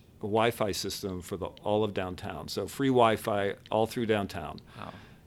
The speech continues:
Speaker 1: We got five foundations to get the money together, and it cost three hundred fifty thousand dollars, and all of a sudden everybody could get Wi-Fi. And this is, like, when Wi-Fi was not that accessible as it is now.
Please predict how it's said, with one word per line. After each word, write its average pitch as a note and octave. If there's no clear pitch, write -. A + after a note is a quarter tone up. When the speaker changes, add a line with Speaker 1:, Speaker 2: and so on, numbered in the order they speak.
Speaker 1:
We A#2+
got G#2
five A2
foundations G2+
to F#2+
get A2+
the A2
money G#2+
together, G#2
and A2+
it A2
cost C3+
three D3
hundred C3+
fifty C3+
thousand A2+
dollars, A2+
and G2+
all A#2
of A2+
a -
sudden A2
everybody G2+
could G2
get F#2+
Wi-Fi. F2+
And F2+
this G#2
is, G#2
like, G#2+
when A2+
Wi-Fi A2
was G2
not A2
that F2+
accessible -
as F2
it F2+
is -
now. -